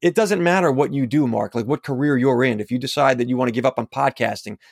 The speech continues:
and go become a hot air balloonist, if people are behind you, they're in there. They're like, "Dude, take us on this journey. Let's go." Because they, you, they're invested in you, you, the person. And so people have to think of themselves as,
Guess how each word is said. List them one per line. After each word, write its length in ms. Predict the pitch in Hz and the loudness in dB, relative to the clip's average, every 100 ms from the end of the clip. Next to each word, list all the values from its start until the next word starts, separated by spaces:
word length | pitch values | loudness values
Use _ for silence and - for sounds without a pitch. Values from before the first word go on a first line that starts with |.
| _ - | _ -18
and 120 | 117 | -4
go 100 | 123 | -2
become 240 | 117 131 | 0 0
a 60 | 127 | 2
hot 180 | 139 139 | 2 2
air 100 | 135 | 2
balloonist, 540 | 117 110 104 - - _ _ _ _ | 0 -2 -6 -10 -16 _ _ _ _
if 200 | - 143 | -4 -2
people 360 | 180 190 196 156 | -2 0 0 2
are 140 | 165 | 2
behind 440 | 156 147 170 180 | 2 0 0 0
you, 300 | 131 123 117 - _ - | 0 -2 -2 -6 _ -6
they're 260 | 123 175 | 0 4
in 140 | 190 196 | 4 2
there. 260 | 156 127 | 2 2
They're 160 | 113 160 | 2 2
like, 240 | 160 151 | 4 2
"Dude, 220 | 120 180 143 | 2 0 0
take 180 | 160 | -4
us 80 | 151 | -4
on 140 | 160 160 | -4 -2
this 120 | 151 | -4
journey. 300 | - 170 139 | -2 -2 0
Let's 200 | 135 - | -2 -2
go." 360 | 160 165 104 - _ _ _ _ | 2 2 0 -6 _ _ _ _
Because 360 | - - 180 156 | -6 -2 0 2
they, 260 | 175 175 175 | 2 2 0
you, 400 | - 170 - - _ | -12 -12 -12 -16 _
they're 180 | 156 196 | 0 0
invested 420 | 175 190 - 175 | 0 -2 -2 -4
in 120 | 160 | -4
you, 480 | 151 160 175 107 - _ _ _ | -4 0 0 -2 -10 _ _ _
you, 320 | 127 175 247 | -2 2 2
the 80 | 143 | 2
person. 480 | 127 202 226 - - _ _ _ _ | 0 0 0 -6 -14 _ _ _ _
And 120 | 151 | -10
so 220 | - 190 | -2 0
people 380 | 180 196 233 294 | 0 -2 -8 -6
have 160 | 233 269 | -8 -8
to 80 | 185 | -6
think 240 | 220 208 | -6 -6
of 80 | 165 | -6
themselves 580 | 151 - - 220 180 127 | -6 -4 0 0 0 0
as, 320 | 127 123 | 0 0